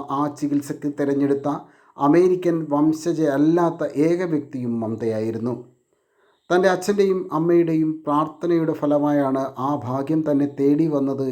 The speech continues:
എന്നാണ് മമത പിന്നീട് പറഞ്ഞത്. അർബുദത്തിനെതിരായ ഒരു ഗവേഷണത്തിൽ മമതയും ഭാഗമായി. അവിടെ പോയി താമസിച്ചാണ് ആ പരീക്ഷണം നടത്തിയത്. അത് വിജയിക്കുകയും ചെയ്തു. പുതിയ ചികിത്സയിലൂടെ അർബുദത്തെ തോൽപ്പിച്ചുകൊണ്ട്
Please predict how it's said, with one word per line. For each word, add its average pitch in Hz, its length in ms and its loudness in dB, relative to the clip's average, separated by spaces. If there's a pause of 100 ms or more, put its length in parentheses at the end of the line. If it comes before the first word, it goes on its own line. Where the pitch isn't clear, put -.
എന്നാണ് 120 400 -4 (220)
മമത 127 420 -2
പിന്നീട് 117 360 -2
പറഞ്ഞത്. 113 460 -2 (760)
അർബുദത്തിനെതിരായ 139 960 2 (120)
ഒരു 131 180 -4
ഗവേഷണത്തിൽ 139 720 0 (140)
മമതയും 127 600 -2 (120)
ഭാഗമായി. 113 580 -4 (400)
അവിടെ 135 260 2
പോയി 135 260 -4 (100)
താമസിച്ചാണ് 139 800 -2 (140)
ആ 123 120 -4
പരീക്ഷണം 120 640 -4
നടത്തിയത്. 107 540 -4 (160)
അത് 113 160 -6
വിജയിക്കുകയും 110 760 -4
ചെയ്തു. 110 280 -4 (600)
പുതിയ 127 340 0 (100)
ചികിത്സയിലൂടെ 135 720 0 (140)
അർബുദത്തെ 147 560 0
തോൽപ്പിച്ചുകൊണ്ട് 123 680 -4